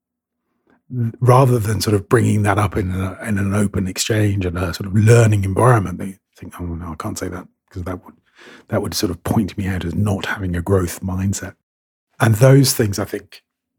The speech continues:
really worry me when I see them in a company because they, they're, they're almost cult-like. <laughs> It's quite scary. Whereas real accountability,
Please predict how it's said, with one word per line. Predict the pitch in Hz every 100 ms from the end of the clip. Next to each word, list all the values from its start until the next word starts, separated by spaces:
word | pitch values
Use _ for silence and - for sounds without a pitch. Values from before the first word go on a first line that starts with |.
| -
really | 104 110 104 95
worry | 87 - 85 85
me | 85
when | 87 85
I | 82
see | -
them | 87
in | 87
a |
company | 85 92 87 87 85
because | 98 98 92
they, | 101 - -
they're, | -
they're | - 113
almost | 143 170 -
cult-like. | - 160 165 - - - 143 - - -
<laughs> | 165 -
It's | - - _
quite | - 113 101
scary. | - 127 123 90 - - - - - -
Whereas | 127 123 104 - - -
real | 123 143 165 135
accountability, | - 101 85 85 95 90 - 90